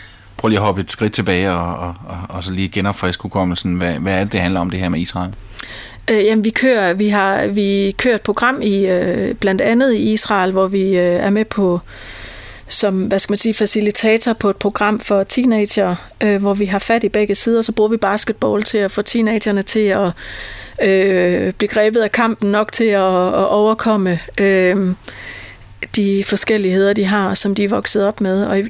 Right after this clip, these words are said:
Speaker 2: og, og det vi gør, det er, at vi, vi træner dem meget grundigt i Abendårsboget, fordi de kan sagtens faktisk finde hinanden og have det sjovt og lave, øh, en god sportskamp på banen. Problemet er, når de kommer hjem til deres familier, så kan de ikke forklare det, når de kommer hjem, fordi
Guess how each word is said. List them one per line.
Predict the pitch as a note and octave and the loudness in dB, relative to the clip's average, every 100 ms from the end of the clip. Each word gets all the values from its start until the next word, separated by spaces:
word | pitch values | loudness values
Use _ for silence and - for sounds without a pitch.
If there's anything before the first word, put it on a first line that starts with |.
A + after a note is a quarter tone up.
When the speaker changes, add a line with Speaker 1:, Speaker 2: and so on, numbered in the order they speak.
| G3 | 0
Speaker 2:
og, | F#3+ F#3+ | 0 0
og | - F#3+ | -2 0
det | A3+ | 0
vi | A3 | 0
gør, | G#3+ G#3 | 0 2
det | G#3+ | 2
er, | G3+ | 0
at | A3 | 0
vi, | G#3+ | -2
vi | G#3 | -4
træner | G#3 - G#3 G#3+ | -4 0 0 2
dem | A3 G#3 | 0 0
meget | G3 G3+ | 0 0
grundigt | - B3 C#4 C4 | 0 0 2 2
i | G#3+ | 2
Abendårsboget, | G3 G#3 G#3+ G3+ - G#3 G3 | 0 0 0 0 2 2 2
fordi | - G#3 | 0 -2
de | G#3 G#3+ | -2 0
kan | G#3 | 0
sagtens | - A#3 - G#3+ - - | 2 0 0 -2 -2 -2
faktisk | - F#3+ - G#3+ - | -2 -2 0 -2 0
finde | - A#3 A#3 | 0 2 4
hinanden | G#3+ G3+ G#3 | 4 2 2
og | A3 | 2
have | F#3+ G#3+ | 2 0
det | G3+ | 0
sjovt | - G#3+ G3+ | 2 2 2
og | F#3+ | 0
lave, | F#3 F#3 F#3 - - - - - - | 2 2 0 -4 -12 -14 -14 -14 -2
øh, | G3+ G3 | 0 2
en | G3+ | 0
god | A3+ G#3+ | 0 -2
sportskamp | - A3 A3 - G#3 A3+ - | 0 0 0 -2 -2 -2 -6
på | - | -4
banen. | G#3 G3+ G3+ A#3 A#3 - - | 0 2 2 2 0 -4 -6
Problemet | G#3+ A#3 A#3 G#3+ | -2 0 2 2
er, | |
når | A#3 | 2
de | G#3+ | 0
kommer | G#3 G#3 G3+ | 0 0 2
hjem | G#3 A#3 - | 2 0 -2
til | G3 | -4
deres | F#3+ - | -2 -2
familier, | A3 A3+ C4 G#3+ F#3 | 2 2 2 0 -2
så | - A3+ | -2 -2
kan | A3 | 0
de | A#3 | -2
ikke | - | 0
forklare | A3+ - C4 A#3 | -2 0 2 2
det, | F#3+ | 0
når | G3 G#3 | 0 0
de | |
kommer | G3 G#3+ F#3+ | -2 0 0
hjem, | G#3 A#3 A#3 | 2 0 0
fordi | - A3 A3+ | -2 0 0